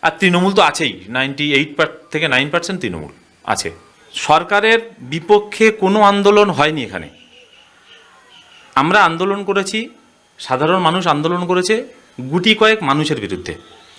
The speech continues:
যাদের দ্বারা তারা অত্যাচ-, অত্যাচারিত হয়েছে। উত্তম সর্দার,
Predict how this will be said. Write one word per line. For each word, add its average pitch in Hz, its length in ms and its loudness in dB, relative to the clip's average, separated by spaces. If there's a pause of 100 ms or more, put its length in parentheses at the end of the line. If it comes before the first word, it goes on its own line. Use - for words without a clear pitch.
(360)
যাদের 160 420 2
দ্বারা 220 180 2
তারা 214 160 0
অত্যাচ-, 160 400 -4
অত্যাচারিত 139 540 -2
হয়েছে। 87 280 -6 (640)
উত্তম 139 300 -2
সর্দার, 101 420 0